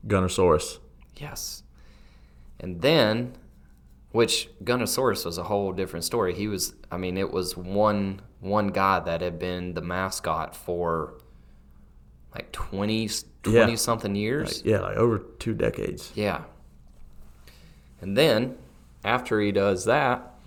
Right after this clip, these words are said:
Speaker 2: he goes out and basically says, you know, "We, we don't have any money to pay these workers,"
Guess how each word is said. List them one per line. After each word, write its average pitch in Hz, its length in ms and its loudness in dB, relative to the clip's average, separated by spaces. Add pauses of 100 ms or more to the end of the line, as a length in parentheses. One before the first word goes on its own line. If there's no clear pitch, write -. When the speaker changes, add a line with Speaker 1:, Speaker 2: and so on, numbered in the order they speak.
(2250)
Speaker 2:
he 110 140 0
goes 117 280 8
out 104 460 6
and 95 720 0 (1400)
basically 113 360 4
says, 92 320 0
you 95 80 -2
know, 90 180 -2
"We, 92 280 0
we 92 240 -4
don't 95 180 2
have 90 180 -2
any 87 140 -2
money 87 280 -2
to 82 60 -2
pay 92 240 2
these 85 280 -2
workers," 95 560 0